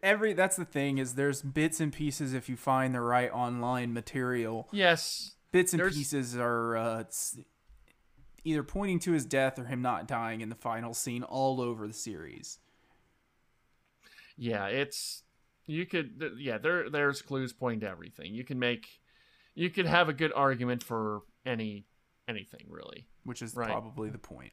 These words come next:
Speaker 1: Which,
Speaker 2: Yeah.
Speaker 1: let's just get through the season. <laughs> Let's just get through the episode. <laughs>
Speaker 2: All right. I, I'm trying to remember. I didn't really take any notes on the actual episode.
Speaker 1: I didn't either, but I've got the, the little thing pulled up here. So, yeah.
Speaker 2: Uh,
Speaker 1: Uh,
Speaker 2: mainly, it's,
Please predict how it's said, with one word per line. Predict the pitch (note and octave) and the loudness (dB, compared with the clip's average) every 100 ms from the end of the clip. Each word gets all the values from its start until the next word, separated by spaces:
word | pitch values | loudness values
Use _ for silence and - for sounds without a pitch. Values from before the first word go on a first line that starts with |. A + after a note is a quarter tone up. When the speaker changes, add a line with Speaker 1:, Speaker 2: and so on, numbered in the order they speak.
| - | -10
Speaker 1:
Which, | B2 - | -8 -6
Speaker 2:
Yeah. | A#2 G3 | -4 2
Speaker 1:
let's | G#3+ - | 2 2
just | E3+ - | -2 -2
get | C#3 | -6
through | - | -8
the | - | -14
season. | - - - | -14 -10 4
<laughs> | C4 | 4
Let's | A#3 | 6
just | C4+ A#3 | 4 6
get | A3+ - | 4 6
through | A3+ | 6
the | G3+ E3 | 8 8
episode. | C3+ F3+ C#3 | 6 0 0
<laughs> | G3+ C4 - - G#3+ - - | -2 -2 2 4 4 2 0
Speaker 2:
All | |
right. | A#2 A2 - | 2 0 0
I, | - F3 | 2 4
I'm | F#3 | 2
trying | - C#4 | 0 2
to | |
remember. | G#3 E3 C#3 | 4 6 6
I | D#3+ | 4
didn't | A3+ | 2
really | A#3 G3 | 2 0
take | - E3 C3+ | 0 0 0
any | C3+ B2 | -2 -2
notes | A2+ A#2 A2+ A2 - - - | -2 2 2 0 -6 -8 -6
on | C#3+ A#2+ | -2 -2
the | A#2 | 0
actual | A2 A2 A2 A2 E2 | 0 0 -2 -6 -6
episode. | G2+ - G#2+ - | -8 -10 -10 -6
Speaker 1:
I | |
didn't | - A2+ | -4 -6
either, | A2+ B2 | -4 -4
but | B2 | -2
I've | B2 B2 | -2 0
got | A#2+ A2 | -2 -2
the, | - A2+ A2 G2+ B2+ | -6 -6 -6 -8 -10
the | A#2 | -8
little | A2+ A2 - | -8 -12 -10
thing | A2 G#2+ G#2+ G#2+ - - - | -10 -8 -10 -12 -12 -12 -10
pulled | A#2+ G#2+ | -8 -6
up | A2 | -8
here. | - A2+ A2+ | -6 -8 -2
So, | - C#3 | 2 4
yeah. | C#3 | 6
Speaker 2:
Uh, | E3+ E3 E3 | 8 8 6
Speaker 1:
Uh, | B2 A#2 - - - - - - | 4 -2 -8 -20 -20 -20 -20 -6
Speaker 2:
mainly, | F#3+ A#3 B3+ F#3+ D#3+ | 0 2 4 4 2
it's, | C#3+ - - - | 0 -4 -8 -12